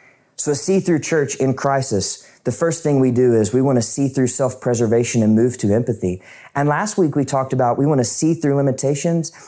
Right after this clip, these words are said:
and move to breakthrough. But this week, we really want to hone in on that idea of crisis. And so here's our big idea.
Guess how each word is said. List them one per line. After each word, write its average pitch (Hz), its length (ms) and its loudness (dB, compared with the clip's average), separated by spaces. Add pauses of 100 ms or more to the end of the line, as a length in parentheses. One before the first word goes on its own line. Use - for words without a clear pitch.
(140)
and 127 220 2
move 151 260 2
to 135 120 -2
breakthrough. 139 640 -2 (500)
But - 140 -2
this 233 200 -2
week, 127 180 0
we 135 100 2
really 185 260 4
want 170 220 2
to 127 220 0 (220)
hone 180 460 0
in 147 500 2
on 127 140 2
that 127 180 2
idea 117 640 0 (220)
of 107 180 -6
crisis. - 800 -8 (400)
And 135 100 -2
so 139 120 -2
here's 151 260 0
our 131 80 0
big 113 220 0
idea. 95 420 -4